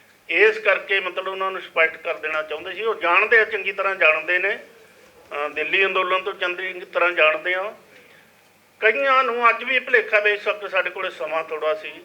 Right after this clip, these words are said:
ਉਹਨਾਂ ਦੇ ਆਏ ਆ ਇਸ ਗੱਲ ਤੇ ਕਿ ਪੰਦਰਾਂ ਹਜ਼ਾਰ ਮੋਟਰ ਚੱਲਦੀ ਆ। ਅਸੀਂ ਅੱਜ ਮੀਡੀਆ ਦੇ ਸਾਹਮਣੇ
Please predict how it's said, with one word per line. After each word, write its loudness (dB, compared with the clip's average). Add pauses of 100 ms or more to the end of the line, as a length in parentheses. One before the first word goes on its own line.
(760)
ਉਹਨਾਂ -4
ਦੇ 0 (160)
ਆਏ 4
ਆ 8
ਇਸ 6
ਗੱਲ 2
ਤੇ -4 (480)
ਕਿ -4
ਪੰਦਰਾਂ 2
ਹਜ਼ਾਰ 4
ਮੋਟਰ -6
ਚੱਲਦੀ -4
ਆ। -8 (1120)
ਅਸੀਂ 0
ਅੱਜ 4
ਮੀਡੀਆ 4
ਦੇ 6
ਸਾਹਮਣੇ 0